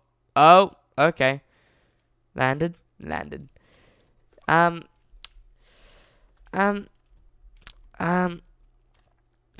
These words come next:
okay, so the car's still working. Very hard to turn, though. Uh, one of our rear wheels are locked up. So basically, we're driving on front wheels right now.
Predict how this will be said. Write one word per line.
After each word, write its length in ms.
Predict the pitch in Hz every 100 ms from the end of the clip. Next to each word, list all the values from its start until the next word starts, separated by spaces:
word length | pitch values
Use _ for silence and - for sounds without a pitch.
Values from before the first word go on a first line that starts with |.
| -
okay, 140 | 147
so 120 | 147 -
the 60 |
car's 280 | - 151 117
still 240 | - 180
working. 560 | 160 160 165 135 147 175 - -
Very 320 | 135 151 170
hard 240 | 160 147
to 100 | 139
turn, 320 | - 147 143
though. 320 | 131 127 135 160 _ _ _ _ _ _ _ _ _ _ _ _ _ _ _ _ _ _ _ _ _ _ -
Uh, 160 | 143
one 220 | 135 143 147
of 100 | 143
our 340 | 143 139 135
rear 240 | 135 143
wheels 280 | 135 135 131
are 40 | 127
locked 320 | 127 123 -
up. 280 | 131 139 - _ _ _ _ _ _ _
So 140 | -
basically, 420 | 131 135 135 135 131
we're 100 | 131
driving 340 | 139 131 135
on 140 | 135
front 300 | 123 - 127
wheels 420 | 127 127 127 131 -
right 180 | 127 -
now. 360 | 127 127 143